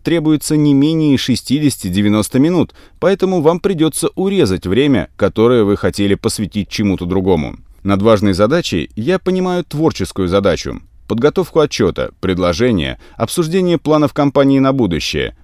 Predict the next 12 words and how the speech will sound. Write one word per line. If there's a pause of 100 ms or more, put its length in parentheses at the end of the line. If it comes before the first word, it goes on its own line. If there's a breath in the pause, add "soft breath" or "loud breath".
встречи
с
людьми, (180)
переговоры. (260)
Важные
обсуждения
и
переговоры
нельзя
вести
в
спешке.